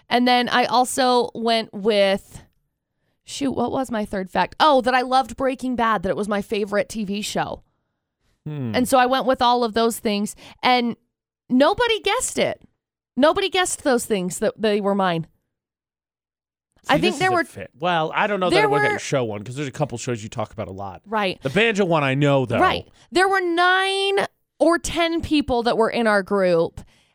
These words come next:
Speaker 1: and I think three people guessed mine out of the nine or ten people.
Speaker 2: Uh, you're just, you're just too gosh darn interesting, McCall.
Speaker 1: Sorry.
Speaker 2: I'm surprised, honestly, you didn't go with
Speaker 1: That I'm
Speaker 2: the
Speaker 1: interesting?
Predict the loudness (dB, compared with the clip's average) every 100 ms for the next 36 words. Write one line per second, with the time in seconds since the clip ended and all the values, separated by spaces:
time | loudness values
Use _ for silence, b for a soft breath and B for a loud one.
0 | -2 0 2 0 0 -4 -4 -6 -4 -4
1 | -4 -6 -2 0 0 0 -2 -4 -6 -6
2 | -6 -14 -18 _ _ _ _ _ _ _
3 | _ _ _ _ _ 0 2 2 2 2
4 | 0 -2 -4 -6 -6 -6 -6 -6 -6 -8
5 | -14 -16 -10 -8 -8 -10 -12 -12 -10 -12
6 | -12 -8 -4 -2 -2 0 2 0 -2 0
7 | 2 2 0 -4 -8 -4 -2 -2 -6 -4
8 | -2 -2 -4 -2 0 0 0 -2 -2 -2
9 | -2 -4 0 2 2 0 -2 0 -2 -2
10 | -4 -2 -4 -4 -2 -2 0 2 2 0
11 | -2 -4 -8